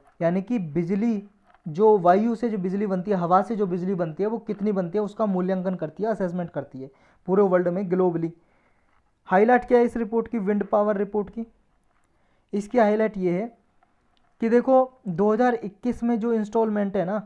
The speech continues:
नाइंटी फ़ोर गीगावाट की है विंड एनर्जी इंस्टॉलेशन, यानी कि जो हवा से बिजली बनती है। लेकिन देखो, इस डिकेड में, इस डिकेड के अंदर अंदर अगर ग्रीन हाउस गैस इमिशन का जो टारगेट है ना अचीव करना, जो पेरिस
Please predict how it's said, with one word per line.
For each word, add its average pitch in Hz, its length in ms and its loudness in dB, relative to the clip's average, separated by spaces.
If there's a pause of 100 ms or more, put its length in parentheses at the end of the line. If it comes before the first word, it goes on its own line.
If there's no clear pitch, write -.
(100)
नाइंटी 190 340 0
फ़ोर 208 300 0
गीगावाट 185 540 2
की 147 180 -10
है 139 120 -12 (720)
विंड 214 300 2
एनर्जी 160 420 -2
इंस्टॉलेशन, 143 600 -8 (180)
यानी 180 140 -4
कि 214 100 -6
जो 220 140 -2
हवा 170 300 2
से 196 140 -2
बिजली 175 280 -4
बनती 143 340 -10
है। 143 100 -16 (760)
लेकिन 226 380 0
देखो, 247 320 0
इस 220 300 -8
डिकेड 226 380 -2
में, 151 180 -8 (800)
इस 240 200 -6
डिकेड 233 360 -2
के 233 100 0
अंदर 190 260 0
अंदर 151 260 -6 (500)
अगर 214 320 2
ग्रीन 208 340 -2
हाउस 220 300 -2
गैस 220 300 -4
इमिशन 214 380 -4
का 220 120 -6
जो 214 140 -4
टारगेट 208 540 2
है 151 80 -4
ना 208 100 -2
अचीव 214 280 -4
करना, 202 280 -2
जो 214 140 -6
पेरिस 208 460 -2